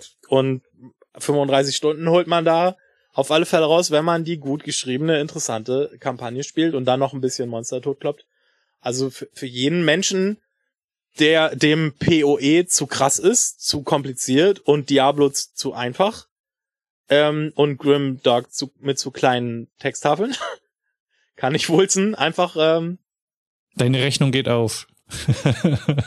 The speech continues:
Speaker 1: Ich kann jedem, der dieses Genre mag, kann ich Wilson empfehlen, obwohl das nur,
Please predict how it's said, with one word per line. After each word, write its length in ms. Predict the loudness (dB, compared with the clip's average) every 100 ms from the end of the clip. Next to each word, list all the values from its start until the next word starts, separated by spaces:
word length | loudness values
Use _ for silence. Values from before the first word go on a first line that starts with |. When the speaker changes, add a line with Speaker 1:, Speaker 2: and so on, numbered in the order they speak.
| -8 _ _ _ _ _
Speaker 1:
Ich 140 | 0
kann 280 | 2 0 -2 -6 -16 -18 -12
jedem, 440 | 0 4 4 4 4
der 160 | 2
dieses 340 | 2 0 0 2
Genre 300 | 2 2 2
mag, 180 | 0
kann 200 | 0 -2
ich 120 | -2 2
Wilson 300 | 0 0 -4
empfehlen, 380 | -2 0 2
obwohl 320 | 0 2 2 4
das 180 | 2
nur, 520 | 0 2 2 2 -2